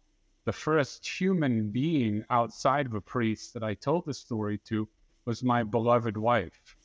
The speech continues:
And, and a lot of, a lot of the, you know, men listening and, and women listening,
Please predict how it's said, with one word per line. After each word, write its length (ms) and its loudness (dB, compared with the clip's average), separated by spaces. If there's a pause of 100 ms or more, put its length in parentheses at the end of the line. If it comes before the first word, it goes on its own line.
(800)
And, 240 0 (480)
and 100 2
a 40 2
lot 260 2
of, 220 2 (140)
a 60 -2
lot 240 4
of 140 0
the, 160 2 (160)
you 160 0
know, 140 2
men 260 2
listening 600 0
and, 180 -4
and 200 -2
women 320 2
listening, 560 -2